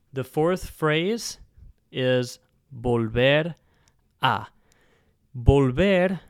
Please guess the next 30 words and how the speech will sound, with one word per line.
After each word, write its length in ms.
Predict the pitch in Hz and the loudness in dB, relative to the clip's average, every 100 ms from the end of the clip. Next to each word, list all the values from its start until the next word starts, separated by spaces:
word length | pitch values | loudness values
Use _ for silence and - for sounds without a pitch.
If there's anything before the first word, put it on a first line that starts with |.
| - | -6
means 480 | 143 156 160 156 - | -2 0 0 -4 -8
to 320 | - 143 135 | -8 -4 -4
return 720 | 123 110 - 131 127 139 147 | -6 -8 -10 -8 -6 -6 -6
or 120 | 123 | -10
to, 320 | 123 - 107 - - | -12 -14 -14 -14 -8
or 140 | 127 | -6
to 180 | 127 123 | -6 -10
come 460 | - - 131 117 110 | -10 -10 -8 -8 -6
back, 360 | 123 104 - - | -6 -6 -8 -16
but 500 | 117 - 175 156 - | -6 2 2 2 -2
you 120 | 151 | -8
can 200 | - 131 | -6 -8
actually 480 | - 147 147 - 180 | -4 -4 -4 -6 -4
use 320 | 147 135 131 | -2 0 -2
it 120 | 156 - | -4 -6
to 100 | 143 | -8
talk 300 | - 127 147 | -6 -6 -4
about 300 | 147 131 123 | -6 -6 -4
doing 300 | 127 135 139 | -4 -2 -6
something 480 | - 123 113 123 113 | -8 -10 -8 -12 -12
again. 640 | 110 101 98 135 - - - _ _ _ _ _ _ _ _ _ _ | -14 -14 -10 -8 -8 -12 -20 _ _ _ _ _ _ _ _ _ _
So 160 | - 131 | -6 -4
you 180 | 117 | -4
use 280 | 117 139 139 | -4 -2 -4
volver 640 | 110 123 110 110 127 139 135 _ - | -2 -2 0 0 0 0 -4 _ -2
a 280 | 165 208 226 - _ _ _ _ | 2 2 0 -8 _ _ _ _
followed 680 | _ - - 139 147 170 160 | _ -8 2 4 4 2 0
by 340 | 131 113 110 110 - | 0 0 0 -2 -6
a 100 | 110 | -10
verb, 640 | 104 113 98 85 82 | -10 -8 -6 -6 -12